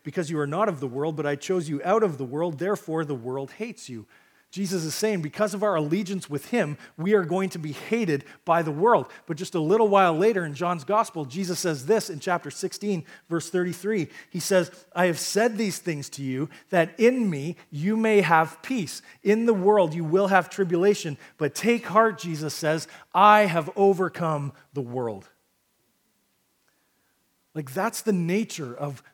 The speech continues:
the battles that we face. We cannot make unbelievers believe and we are going to be hated by the world that we're trying to reach.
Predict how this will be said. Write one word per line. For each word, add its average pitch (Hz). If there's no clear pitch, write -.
the 147
battles 180
that 147
we 151
face. 196
We 156
cannot 226
make 185
unbelievers 180
believe 139
and 165
we 240
are 247
going 214
to 196
be 165
hated 170
by 165
the 160
world 190
that 175
we're 170
trying 170
to 170
reach. 226